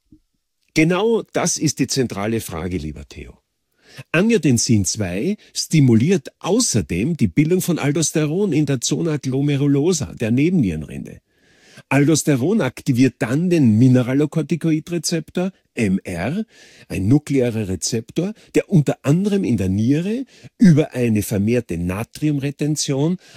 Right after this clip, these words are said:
auch zu einer Steigerung des Blutdrucks führt. Während man über Jahrzehnte sehr stark die Bildung von Aldosteron über Angiotensin zwei im Fokus hatte,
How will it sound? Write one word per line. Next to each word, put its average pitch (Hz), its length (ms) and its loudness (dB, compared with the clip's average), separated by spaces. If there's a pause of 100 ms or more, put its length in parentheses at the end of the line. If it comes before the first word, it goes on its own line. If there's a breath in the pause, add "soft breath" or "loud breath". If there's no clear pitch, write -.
(100 loud breath)
auch 131 180 -2
zu 156 120 0
einer 107 160 0
Steigerung 117 580 -2
des - 180 -4
Blutdrucks 92 520 -2
führt. - 460 -10 (800 loud breath)
Während 170 320 2
man 165 160 2
über 156 180 6
Jahrzehnte 156 920 0 (280)
sehr 190 420 0
stark - 420 -4
die 95 120 -2
Bildung 170 380 2
von 127 220 0
Aldosteron 117 800 0
über 131 400 4
Angiotensin 110 840 2
zwei 160 400 -2
im 95 180 0
Fokus - 460 -6
hatte, 160 320 -6